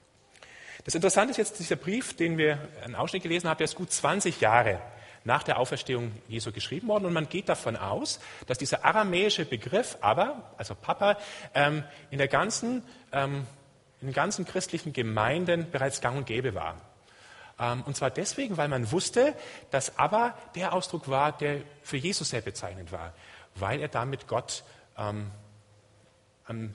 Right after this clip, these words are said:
besten beschrieben hat. Jetzt gibt es in den ganzen Evangelien nur eine einzige, also es gibt zweimal verwendet Paulus den Brief, aber in allen Evangelien gibt es nur eine einzige Stelle, wo uns berichtet ist,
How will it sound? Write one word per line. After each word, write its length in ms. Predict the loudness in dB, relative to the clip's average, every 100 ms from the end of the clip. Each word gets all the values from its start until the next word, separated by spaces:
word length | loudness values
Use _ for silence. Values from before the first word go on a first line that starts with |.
| -8
besten 340 | -6 -4 -6
beschrieben 540 | -4 -4 -4 -6 -6 -10
hat. 260 | -14 -18 -20 _ _ -20 -20 -20 -20 -20 _ _ _ _ _
Jetzt 180 | -6 -4
gibt 160 | -2 -2
es 100 | 2
in 60 |
den 160 | 2 4
ganzen 380 | 6 6 2 0
Evangelien 580 | 0 2 0 0 0 2
nur 240 | 2 4
eine 320 | 2 2 0
einzige, 400 | 0 0 -2 -4
also 100 | -2
es 80 | -2
gibt 240 | -6 -6
zweimal 480 | 4 6 6 2 -4 -8 -20 -12
verwendet 360 | -4 -2 0 -2
Paulus 320 | -2 -2 -4
den 160 | -6 -6
Brief, 260 | -6 -4
aber 100 | -4
in 60 | 0
allen 200 | 2 2
Evangelien 420 | 2 0 0 -2
gibt 120 | -2
es 60 | -6
nur 160 | -4
eine 260 | 0 0 2
einzige 360 | 2 2 2 0
Stelle, 400 | 2 4 4 0 -6 -16 -12 -6
wo 60 |
uns 200 | -4 -2
berichtet 480 | 0 2 0 -4 -4
ist, 360 | -2 -2 -4